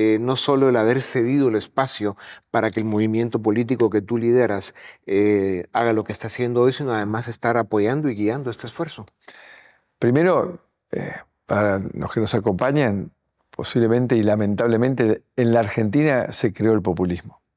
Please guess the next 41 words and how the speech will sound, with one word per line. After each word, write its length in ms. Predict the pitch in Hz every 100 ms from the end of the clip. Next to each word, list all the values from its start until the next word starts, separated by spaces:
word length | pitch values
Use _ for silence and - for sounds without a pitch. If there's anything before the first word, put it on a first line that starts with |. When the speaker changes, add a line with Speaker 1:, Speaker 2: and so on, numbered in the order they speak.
| -
Speaker 2:
¿no? 160 | 160
Porque 300 | 170 87 90
era 80 | 92
uno 140 | 87 90
de 40 |
los 80 | -
países 320 | 98 107 101
más 180 | 107 113
ricos 300 | 127 117 127
del 80 | 143
mundo 420 | 160 185 190 156
y 60 |
apareció 420 | 90 95 92 - 123
una 140 | 107
corriente 680 | 107 104 127 131 135 147 151
Speaker 1:
Sí. 60 | - 90 - - - 110
Speaker 2:
de 80 |
conducción 580 | 107 123 131 - 175 196
que 100 | 165
dijo, 220 | 127 135 123
"Abramos 340 | 120 151 143
las 100 | 117
puertas 340 | - 131 127 120
del 60 |
Banco 220 | 120 127
Central 340 | 117 120 160 175
y, 80 | -
y 120 | 143
regalemos 800 | 113 117 107 120 139 131 120 - - - - -
y 100 | 113
quememos 480 | - 117 135 139 127
los 140 | 110
lingotes 500 | 104 101 107 107 107
de 140 | 101 95
oro". 280 | 92 151
Y 140 | - 98
así 280 | 85 - 147
empezó 340 | 185 - -
un 100 | 123
proceso 560 | 110 107 147 156 190
Speaker 1:
Sí. 60 | 196